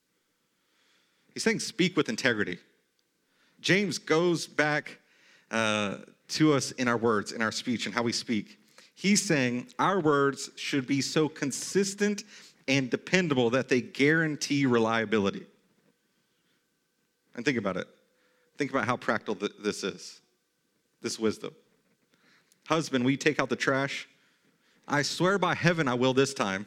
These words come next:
<laughs> Wait, this time? What's been happening? What's been happening? Now you have to say you swear by heaven, you have to swear an oath to convince me that you're actually gonna do the thing I'm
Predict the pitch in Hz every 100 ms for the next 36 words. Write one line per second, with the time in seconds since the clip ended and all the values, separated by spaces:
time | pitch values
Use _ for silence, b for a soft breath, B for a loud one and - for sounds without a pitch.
0 | - _ - - 156 170 202 - 240 226
1 | 233 b b 214 202 202 165 151 117 101
2 | - _ b b b b b b 165 165
3 | 175 151 139 107 92 - _ _ _ _
4 | _ _ _ _ _ _ _ _ 147 170
5 | 190 190 185 175 151 - 170 151 143 -
6 | - 156 170 180 151 135 156 156 160 156
7 | 123 - - 147 160 175 - 143 160 156
8 | - - - 127 113 165 - 175 170 139
9 | 127 135 151 170 165 147 135 151 135 147
10 | 143 120